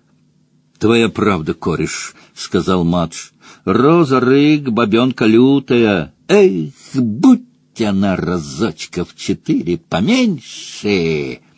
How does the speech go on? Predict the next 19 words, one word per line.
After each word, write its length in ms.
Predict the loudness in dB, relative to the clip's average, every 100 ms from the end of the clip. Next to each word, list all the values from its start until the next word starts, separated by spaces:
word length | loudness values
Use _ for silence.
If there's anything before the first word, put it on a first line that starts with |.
| _ _ _ -6
«Мадж, 380 | -2 -2 -4 -14 -20 _ _ _ -20 _
ну 80 | -14
когда 320 | -6 -4 -4
же 140 | -4 -4
ты 140 | -4
научишься 840 | -4 -2 -4 -6 -8 -10 -8 -4
мыслить 920 | -2 0 0 -2 -8 -6 -8 -8 -20 _ _ _
масштабно?» 1080 | -4 -4 -6 -16 -18 -6 -6 -6 -8 -10 -12 _ _ _ _ _ _ _ _ _ -12
Джон 440 | -10 -6 -6 -6
Том 320 | -8 -4 -4
посерьёзнел. 720 | -6 -10 -8 -8 -10 -12 -18 -20 _ -20 -20 _
«Цан 380 | -2 0 2 0
Креста 540 | -2 -2 -2 -2 0
не 120 | 0
только 360 | 2 0 0 -4
сметлив, 720 | -2 -2 -2 0 -2 -2 -2
но 140 | -2 -2
и 100 | -2
шустёр. 760 | -6 -8 -8 -2 0 0